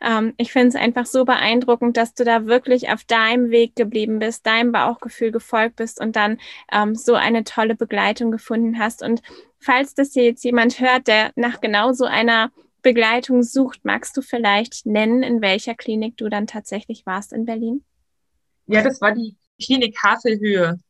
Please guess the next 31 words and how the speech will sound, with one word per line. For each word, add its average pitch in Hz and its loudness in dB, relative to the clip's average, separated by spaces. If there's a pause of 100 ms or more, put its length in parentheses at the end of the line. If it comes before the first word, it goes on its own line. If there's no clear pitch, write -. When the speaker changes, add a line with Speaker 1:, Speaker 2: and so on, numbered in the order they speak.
(120)
Speaker 2:
Ähm, 190 -6
das 202 -4
ist 220 -6
eine - 0
anthroposophische 202 -4
Klinik 196 -2
und, 175 0 (400)
ähm, 180 0 (340)
kann - 0
ich - -8 (220)
jedem 190 0
sehr 185 0
ans 170 -6
Herz 175 -2
legen. 165 -6 (160)
Nicht 262 0
nur 269 4
für 247 0
Geburtshilfe, 190 2
auch, 175 -2 (100)
auch 175 -6
sonst, 165 -4
ähm, 175 -6 (260)
machen 180 -4
die 180 -4
ganz 165 -2
tolle 170 -2
Arbeit. 170 -2 (1500)
Ja. 185 -12
Speaker 1:
Super, - -8 (200)
Dankeschön. 240 -4